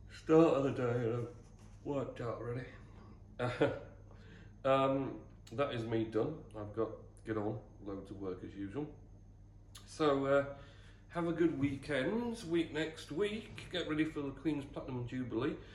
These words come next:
Don't know when I'm gonna do a vlog for that, 'cause we'll be off on the Thursday and Friday. So I'd either do it the Wednesday morning here, or figure out some other way of doing it.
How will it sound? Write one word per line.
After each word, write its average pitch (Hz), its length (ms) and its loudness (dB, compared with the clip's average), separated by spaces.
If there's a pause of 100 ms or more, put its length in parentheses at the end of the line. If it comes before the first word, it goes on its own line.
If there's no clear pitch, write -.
(340)
Don't 165 100 4
know 180 100 4
when 180 140 2
I'm 180 80 2
gonna 175 220 0
do 180 80 0
a 170 300 0
vlog 190 300 0
for 104 100 -6
that, 160 360 -2
'cause 143 240 -6
we'll 139 100 -4
be 151 140 0
off 170 180 0
on 127 80 -8
the 107 80 -2
Thursday 104 460 -2
and 101 160 -2
Friday. 104 420 -2 (3750)
So 120 140 2
I'd 120 80 2
either 135 180 2
do 123 140 0
it 113 80 2
the 113 80 -2
Wednesday 127 360 2
morning 107 400 0
here, 104 380 -4 (1300)
or 110 140 -2
figure 110 400 0
out 110 80 -2
some 123 180 -6
other 104 140 -6
way 92 160 -2
of 85 140 -6
doing 90 280 -4
it. 87 120 -8